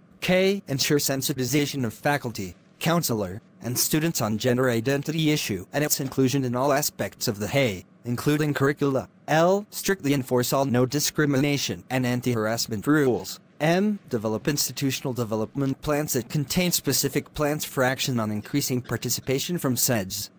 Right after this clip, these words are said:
including but not limited to the above items. Thank you so much, Nishong Ji.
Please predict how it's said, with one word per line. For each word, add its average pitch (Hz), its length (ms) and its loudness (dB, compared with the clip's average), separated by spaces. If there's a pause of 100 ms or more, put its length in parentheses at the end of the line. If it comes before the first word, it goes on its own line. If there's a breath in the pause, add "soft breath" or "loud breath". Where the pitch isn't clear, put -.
(120)
including 135 480 0
but 127 160 -2
not 117 220 0
limited 117 460 -2
to 120 120 -6
the 113 120 -2
above 127 340 0
items. 123 500 -2 (1200)
Thank 175 280 -2
you 131 80 0
so 135 260 2
much, 143 280 -2
Nishong 139 500 -2
Ji. 123 380 -2